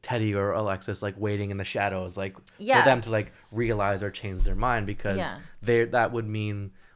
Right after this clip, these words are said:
Speaker 1: one of them is just sticking to whatever they want
Speaker 2: Mm-hmm.
Speaker 1: and, and is just waiting, like, expecting that other person to change.
Speaker 2: And I think the other part that I'm also understanding from that is in some of the unhealthy T V shows, it's that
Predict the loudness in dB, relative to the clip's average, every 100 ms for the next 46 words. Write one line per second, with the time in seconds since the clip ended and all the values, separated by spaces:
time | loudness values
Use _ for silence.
0 | -2 0 0 0 -2 -4 -8 -6 -6 -4
1 | -4 -2 -2 -2 -2 0 0 0 -2 -4
2 | -8 -14 _ _ -10 -10 -4 -4 -2 -2
3 | -2 -2 -2 -4 -4 -2 -2 -2 -6 -8
4 | -10 _ _ _ _ _ _ _ -8 -6
5 | -2 -2 -2 -2 -4 -2 -2 -2 -6 -8
6 | -12 -12 -12 -12 -14 -14 -6 -2 -2 -4
7 | -8 _ _ -6 -2 -2 -4 -6 -8 _
8 | _ _ -4 -2 -2 -6 _ -6 -4 -2
9 | -4 -4 -8 -10 -6 -6 -4 -6 -8 -20
10 | -20 _ _ _ -6 -4 -4 -4 -4 -4
11 | -4 -4 -6 -8 -10 -10 -8 -8 -10 -10
12 | -12 -6 -6 -6